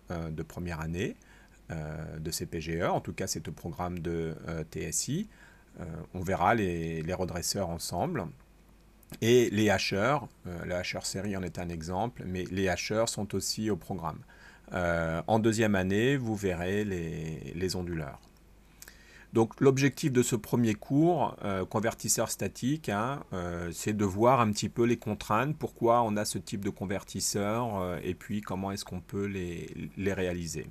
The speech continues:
et les composants qui sont associés à ces convertisseurs.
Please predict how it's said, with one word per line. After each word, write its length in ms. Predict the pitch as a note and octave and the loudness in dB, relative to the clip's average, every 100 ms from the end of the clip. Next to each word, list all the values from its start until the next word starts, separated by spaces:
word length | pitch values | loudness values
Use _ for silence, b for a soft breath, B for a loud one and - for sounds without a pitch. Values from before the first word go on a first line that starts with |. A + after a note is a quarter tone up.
| - | -10
et 80 | - | -4
les 140 | F2 E2+ | -2 -2
composants 640 | - F2 F#2 E2+ G2 G#2+ | -4 -2 -2 0 -2 -2
qui 160 | - | -4
sont 420 | D#2+ - F2+ F2+ D#2+ | -6 -4 -6 -8 -8
associés 560 | - F2 - D#2+ - F#2+ | -8 -6 -6 -6 -6 -6
à 80 | F2+ | -6
ces 140 | - | -8
convertisseurs. 640 | - E2+ E2+ - - - | -8 -8 -8 -8 -10 -10